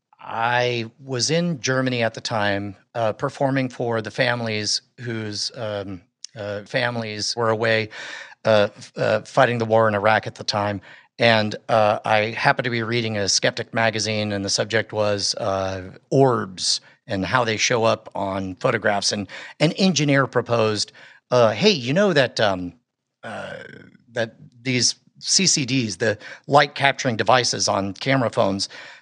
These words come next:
they're sensitive to infrared light, so maybe that has something to do with it. And, uh, uh, I was like, "Is that true?" And I pulled the remote control from, uh, in front of the T V and I shined it into my cheap Sony Ericsson, uh, flip phone at the time.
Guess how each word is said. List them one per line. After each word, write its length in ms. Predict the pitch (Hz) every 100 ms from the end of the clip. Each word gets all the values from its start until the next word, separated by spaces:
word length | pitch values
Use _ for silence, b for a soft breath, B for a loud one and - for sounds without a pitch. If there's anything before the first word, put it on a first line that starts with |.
| B
they're 360 | 135 135 120 107
sensitive 440 | - 165 143 139 107
to 160 | 120
infrared 440 | 139 143 117 135 131
light, 400 | 101 95 92 -
so 260 | - 117
maybe 220 | 107 127 120
that 180 | 120
has 120 | 107 104
something 220 | 110 98
to 60 | 90
do 140 | 95
with 160 | 90 -
it. 200 | - -
And, 280 | 120 104 104
uh, 180 | 104 98 B B B B -
uh, 300 | 104 101 104
I 160 | 113 107
was 140 | 101
like, 180 | 110 98
"Is 120 | 110
that 140 | 175
true?" 360 | - 247 294 359 226
And 140 | 214
I 100 | 202
pulled 480 | - - 120 117 101 b b _
the 80 | 123
remote 220 | 107 123
control 480 | 120 113 - 127 131
from, 440 | 123 127 113 113 107 _ _ _ -
uh, 160 | 107 107 110
in 300 | 107 107 107
front 160 | 143
of 80 | 123
the 60 | 120
T 180 | 135
V 160 | 123 143
and 100 | 123
I 60 | 107
shined 340 | - 123 127
it 180 | 127 - B B B
into 160 | 143 123
my 220 | 117 110
cheap 340 | - - 139 -
Sony 600 | - 127 123 123 131 123
Ericsson, 600 | 120 117 135 120 120 - -
uh, 180 | 113 107
flip 260 | - 147 -
phone 240 | 131 123
at 100 | 120
the 60 | -
time. 320 | 113 127